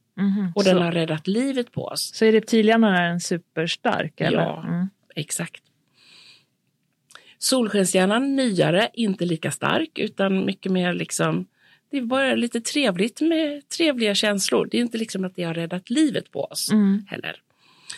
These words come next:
Speaker 2: Eh, och man kan ju ta det här exemplet som vi kanske känner igen, men jag tycker det är så klockrent för det blir så uppenbart.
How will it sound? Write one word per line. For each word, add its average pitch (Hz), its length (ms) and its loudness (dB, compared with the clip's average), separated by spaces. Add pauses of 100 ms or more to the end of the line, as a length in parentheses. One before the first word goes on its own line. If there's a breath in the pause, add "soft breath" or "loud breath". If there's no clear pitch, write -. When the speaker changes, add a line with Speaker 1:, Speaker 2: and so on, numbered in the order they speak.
(400 loud breath)
Speaker 2:
Eh, 196 180 4
och 160 80 6
man 233 120 6
kan 240 100 4
ju 240 60 4
ta 233 300 4
det 220 100 2
här 202 140 4
exemplet 170 640 0
som 165 220 2
vi 156 120 -2
kanske 151 300 0
känner 151 300 0
igen, 160 280 0
men 160 80 2
jag 165 120 0
tycker 165 220 -4
det 160 120 -4
är 151 60 -2
så 135 420 -4
klockrent 185 680 -2
för - 80 -10
det 165 80 -6
blir 156 120 -10
så - 100 -8
uppenbart. 165 580 -4